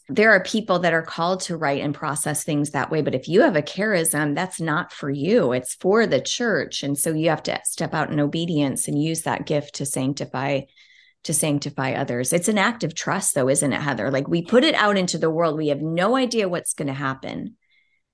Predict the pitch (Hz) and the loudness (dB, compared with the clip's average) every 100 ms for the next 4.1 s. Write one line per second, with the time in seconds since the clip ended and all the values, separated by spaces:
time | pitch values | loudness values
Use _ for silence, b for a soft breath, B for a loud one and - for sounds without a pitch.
0 | _ _ - 175 240 240 233 - 208 277 | _ _ -2 4 4 4 2 4 6 6
1 | 202 202 175 165 170 175 151 147 160 120 | 6 6 4 2 -2 -2 -2 0 0 0
2 | 160 160 - - 156 - 135 139 127 104 | -2 -2 -2 -4 -4 -2 0 2 0 -4
3 | - 143 127 135 123 123 107 110 - - | -4 -4 -2 0 -2 -2 -4 -8 -6 -10